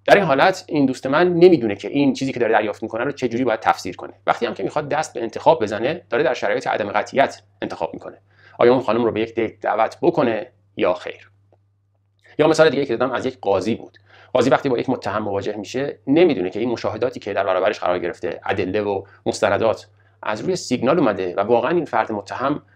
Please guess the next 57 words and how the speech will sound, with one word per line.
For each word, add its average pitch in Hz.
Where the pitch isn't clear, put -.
مرتکب 120
تخلف 113
شده 113
و 104
متخلفه، 101
یا 131
اینکه 170
نه، 160
تصادفاً 120
این 110
شواهد 95
و 82
ادله 90
جمع 90
شده 87
و 82
حاصل 101
هیچی 123
نیست 107
و -
از 90
روی 107
نویز 123
اومده 82
و 87
فردم 104
بیگناهه. 92
تو 143
این 160
حالت 139
هم 147
قاضی 127
دو 151
انتخاب 123
داره 90
و 95
باید 113
دست 120
به 120
انتخاب -
بزنه، -
یا 127
طرف 117
رو 117
محکوم 131
کنه، 139
بندازه 120
زندان 107
و 101
تنبیهش 147
کنه، 131
یا 131
اینکه 123
ولش 113
کنه 101
بذاره 90
بره. -